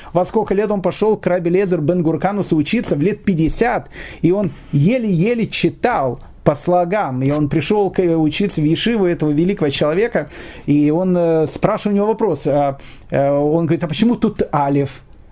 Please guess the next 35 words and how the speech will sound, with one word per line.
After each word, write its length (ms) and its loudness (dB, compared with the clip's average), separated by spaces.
А, 520 0
ну 160 0
как, 240 -4
ну 160 0
так 260 -2
вот, 240 -4
э, 400 0
так, 240 -2
э, 160 2
пишется 460 -2
слово. 200 -2
А 80 0
почему 280 -2
тут 180 0
бет? 460 0
А 100 0
почему 300 0
тут 240 -2
другая 500 2
буква? 280 0
А 20 -6
почему 220 0
тут 160 -2
третья 360 0
буква? 320 -2
Он 180 0
задавал 360 -2
какие-то, 640 0
э, 520 0
казалось 440 2
бы, 120 0
совершенно 520 0
элементарные 840 0
вопросы. 580 0
И 400 0